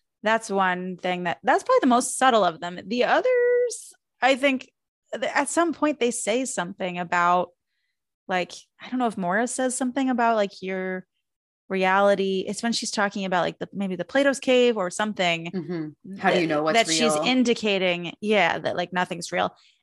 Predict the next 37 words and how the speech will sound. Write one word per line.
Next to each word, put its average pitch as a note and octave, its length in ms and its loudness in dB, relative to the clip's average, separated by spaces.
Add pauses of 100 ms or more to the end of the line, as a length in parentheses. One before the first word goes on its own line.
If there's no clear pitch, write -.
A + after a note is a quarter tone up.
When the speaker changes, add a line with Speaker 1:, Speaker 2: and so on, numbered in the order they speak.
(100)
Speaker 1:
And A#3 160 2
then C4+ 140 4
there's B3+ 240 0 (180)
the G#3+ 140 2
theme F#4 300 0
song G#3+ 560 -2 (200)
that F#3+ 140 2
is F#3 160 0
literally A3+ 520 4
about G3 420 2 (280)
Alice F#3+ 420 2
going F#3+ 280 -6
down F3 420 0 (180)
the F#3 80 -4
Speaker 2:
The E3+ 60 -4
Speaker 1:
rabbit D#3+ 120 -8
Speaker 2:
rabbit F#3 320 4
hole. E3+ 280 2 (220)
Speaker 1:
hole. G#3 60 -8
Speaker 2:
Yep. - 260 -6 (200)
Speaker 1:
Like, G#3 320 2
I - 500 -4
don't A#4+ 220 0
think A#4 180 2
they're F#4+ 140 6
hiding A#3 520 2
the G3 100 -6
fact F#3 400 -2
that F3 220 0
this G3+ 220 0
is F3+ 520 -6
not F#3+ 300 -2
going F3 260 -2
to E3+ 60 -6
be D#3+ 440 -6 (420)
a A3+ 60 -2
passengers F#3 880 -2